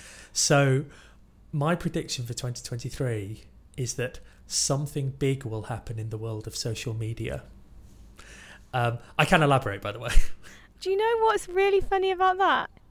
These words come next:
Speaker 1: Hmm.
Speaker 2: That was basically my prediction from last year, and I also did it as a bit of a fudge.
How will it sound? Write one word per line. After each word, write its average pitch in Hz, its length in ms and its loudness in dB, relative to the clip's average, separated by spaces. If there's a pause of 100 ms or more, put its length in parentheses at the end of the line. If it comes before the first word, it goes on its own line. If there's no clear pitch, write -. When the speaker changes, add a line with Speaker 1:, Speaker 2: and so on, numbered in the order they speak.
(180)
Speaker 1:
Hmm. 117 260 -6 (260)
Speaker 2:
That 359 200 6
was 370 120 0
basically 339 500 0
my 311 220 0
prediction 277 500 -6
from 269 160 -8
last 269 320 -6
year, 269 200 -2
and 302 100 0
I 320 120 2
also 339 480 0
did 302 180 -4
it 302 80 2
as 294 120 0
a 302 60 -2
bit 285 140 0
of 277 100 -4
a 285 80 -2
fudge. 277 520 -6